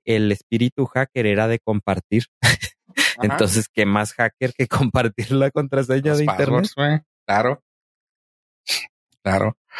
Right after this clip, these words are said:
Speaker 2: Eh, luego el Tec de Monterrey, bien chingón, por ahí cuando trabajaba, eh, le daba a los, eh, alumnos espacio F T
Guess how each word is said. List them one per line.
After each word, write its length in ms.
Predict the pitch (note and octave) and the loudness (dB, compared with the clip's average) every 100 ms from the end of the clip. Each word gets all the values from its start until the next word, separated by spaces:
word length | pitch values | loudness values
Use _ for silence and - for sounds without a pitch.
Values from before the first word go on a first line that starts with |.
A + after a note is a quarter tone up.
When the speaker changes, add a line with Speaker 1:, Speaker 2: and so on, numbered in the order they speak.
| - - | -6 -4
Speaker 2:
Eh, 320 | B2 A#2+ A#2+ | -2 0 2
luego 420 | A#2 A#2 A#2 B2 B2+ | 2 0 0 0 0
el 160 | A2+ | 0
Tec 160 | - A2+ | -2 -2
de 100 | A#2+ | 0
Monterrey, 800 | B2 A#2+ - G#2 A#2+ B2 A#2+ - | 0 0 -4 -2 0 2 2 0
bien 280 | G#2+ G2+ | 0 0
chingón, 580 | G#2 B2+ A#2+ A2+ A#2 A#2+ | 2 2 2 0 0 0
por 180 | - G#2+ | -2 0
ahí 100 | G2+ | 0
cuando 280 | - A#2 G#2+ | 0 -2 0
trabajaba, 760 | G2 F#2+ F#2 B2+ B2+ G#2+ G#2 - _ | 0 0 0 0 0 0 -2 -8 _
eh, 800 | A#2+ A2+ A2 G#2+ G#2+ G#2 G2+ E2 - _ - - - - - _ | -2 2 2 2 4 2 2 -2 -8 _ -16 -12 -8 -6 -6 _
le 140 | B2+ | 0
daba 280 | A#2+ A2 A2+ | 2 2 2
a 40 | |
los, 680 | A#2+ A#2+ A2+ A2 G2 - - - | 2 2 2 0 0 2 0 2
eh, 160 | A2 F#2 | 0 0
alumnos 840 | G#2 A2 C#3 C#3+ A2 A2 A2 - - _ | -2 0 2 2 2 0 -4 -10 -10 _
espacio 540 | B2 A2+ - G#2 - A2 | -2 -2 0 0 2 0
F 160 | G2+ A2 | 0 -2
T 160 | A2 | -4